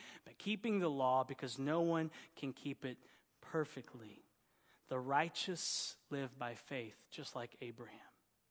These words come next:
But Paul says the law is not of faith. The law says do, and the gospel says done. The law says do this and live, and nobody can do it.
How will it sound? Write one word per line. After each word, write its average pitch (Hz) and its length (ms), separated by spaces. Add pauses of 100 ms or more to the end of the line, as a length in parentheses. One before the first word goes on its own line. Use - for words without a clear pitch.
(640)
But 147 140
Paul 131 180
says 120 220
the 131 100
law 131 540
is 127 260
not 135 500
of 120 140
faith. - 600 (320)
The 170 100
law 185 300
says 147 360 (120)
do, 139 360 (1200)
and 135 160
the 131 60
gospel 135 720 (120)
says 113 640 (440)
done. 117 460 (680)
The 175 120
law 175 560
says 147 380
do 254 480
this 262 600
and 202 240
live, 233 720 (500)
and 147 80
nobody 262 300
can 311 160
do 403 240
it. - 320